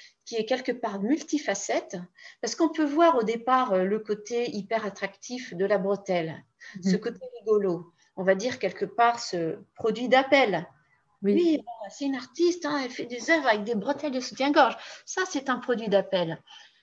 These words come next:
Speaker 1: qui fait qu'en fait, les gens vont venir voir, euh, vont être curieux.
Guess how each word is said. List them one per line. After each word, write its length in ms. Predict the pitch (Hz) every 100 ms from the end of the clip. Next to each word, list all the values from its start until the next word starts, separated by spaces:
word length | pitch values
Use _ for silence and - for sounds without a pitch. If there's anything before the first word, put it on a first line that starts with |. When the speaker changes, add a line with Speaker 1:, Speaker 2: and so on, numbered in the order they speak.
| _
Speaker 1:
qui 100 | -
fait 260 | - 285 294
qu'en 140 | 160
fait, 320 | - 220 220
les 200 | 175 180
gens 200 | 175 196
vont 140 | 185 180
venir 260 | 180 180
voir, 520 | 180 196 247 262 254
euh, 100 | 202
vont 180 | 175 185
être 240 | 185 - 180
curieux. 580 | - 185 175 277 339